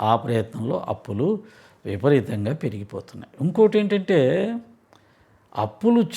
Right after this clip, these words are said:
చేసుకొని జీవిద్దామన్నా ఒకప్పుడు అప్పిచ్చేవాడు ఎవ-, ఎవరు ఈ కాదు. అప్పు ఎందుకు ఇవ్వరంటే, "అతని కాడ అంత సంపాదన లేదు, మనం ఇచ్చినా తీరదు, తీర్చలేడు" అని అప్పు అడిగితే అసలు వాడిని దూరం పెట్టేవాళ్ళు, దగ్గర రానిచ్చేవాళ్ళు కాదు. ఇప్పుడు అలా కాదు కదా.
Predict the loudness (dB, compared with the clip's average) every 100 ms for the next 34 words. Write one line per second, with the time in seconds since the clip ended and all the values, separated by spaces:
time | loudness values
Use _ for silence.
0 | 4 4 4 4 4 6 4 4 4 4
1 | 4 4 2 2 4 2 2 2 2 0
2 | 0 4 4 4 2 4 4 2 -6 -6
3 | -8 0 2 2 0 -14 _ _ _ -4
4 | 0 2 2 4 4 4 2 4 4 2
5 | -8 -20 -20 _ _ _ -16 -4 -2 0
6 | 4 6 6 6 2 0 2 2 2 4
7 | 2 4 2 2 0 0 0 2 4 4
8 | 2 -8 -16 _ 0 0 2 4 2 0
9 | -12 _ _ -4 0 2 0 -2 -6 -12
10 | -20 -4 -2 4 6 6 4 0 4 4
11 | 6 8 8 8 6 4 4 2 2 4
12 | 4 4 2 -4 -8 -8 -14 -18 _ _
13 | _ _ _ _ _ _ _ _ -8 -4
14 | 2 4 6 6 4 4 0 0